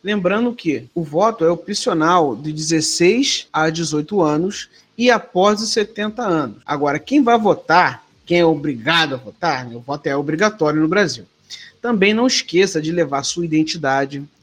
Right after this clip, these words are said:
o seu título de eleitor. Lá no seu título de eleitor estão a seção e a zona onde você vai votar. "Ah, não sei onde eu vou votar, minha primeira vez votando."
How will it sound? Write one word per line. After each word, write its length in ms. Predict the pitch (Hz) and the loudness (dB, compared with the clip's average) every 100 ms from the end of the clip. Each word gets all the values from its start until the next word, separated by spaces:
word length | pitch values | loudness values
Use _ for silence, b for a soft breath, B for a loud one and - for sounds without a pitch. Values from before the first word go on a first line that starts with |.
| - | -16
o 60 | 151 | -8
seu 260 | - 156 | -2 -2
título 600 | - - 220 226 196 185 | -2 0 0 0 -4 -2
de 80 | 180 | 2
eleitor. 500 | 185 160 - 104 110 - | 2 2 -2 -6 -6 -2
Lá 160 | 139 190 | 2 2
no 100 | 185 | 2
seu 180 | 156 | 0
título 560 | 147 - 185 185 110 - _ _ - | 0 2 2 0 -10 -14 _ _ -8
de 60 | |
eleitor 520 | 139 123 - 156 127 127 _ _ _ | -6 -6 -2 0 -2 -6 _ _ _
estão 260 | - - 147 | -6 0 0
a 60 | |
seção 580 | 147 170 160 - 190 214 - | 2 0 0 2 2 2 2
e 120 | 202 | 2
a 80 | 175 | 2
zona 480 | 143 175 233 240 | 2 2 4 4
onde 160 | 196 175 | 2 0
você 260 | 165 160 156 | -2 -2 -2
vai 140 | 151 | -2
votar. 320 | 147 - - | -6 -8 -6
"Ah, 320 | 135 381 453 415 | -2 2 2 4
não 140 | 392 | 2
sei 140 | - | 2
onde 160 | 359 277 | 0 2
eu 40 | |
vou 120 | 269 262 | 4 4
votar, 400 | 269 269 240 247 | 2 4 4 4
minha 100 | 247 | 0
primeira 300 | 247 262 262 | 2 2 4
vez 180 | 294 | 2
votando." 640 | 247 247 226 196 196 185 | 2 0 0 0 0 -4